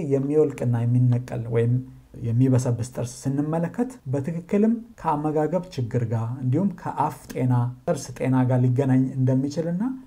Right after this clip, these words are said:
ይህንን ህልም ተመልክቶ አንድ ሰው እውነትም የጥርስም የምንም ችግር ካለ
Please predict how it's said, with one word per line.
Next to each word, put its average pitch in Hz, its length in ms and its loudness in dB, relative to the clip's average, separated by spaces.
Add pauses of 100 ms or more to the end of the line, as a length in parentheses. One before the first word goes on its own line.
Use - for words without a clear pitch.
(300)
ይህንን 202 360 4
ህልም 185 320 0
ተመልክቶ 143 500 -2
አንድ 117 180 0
ሰው 117 180 -6 (140)
እውነትም 151 420 0 (460)
የጥርስም 131 480 -2
የምንም 131 360 2
ችግር 127 280 -2
ካለ 151 260 -4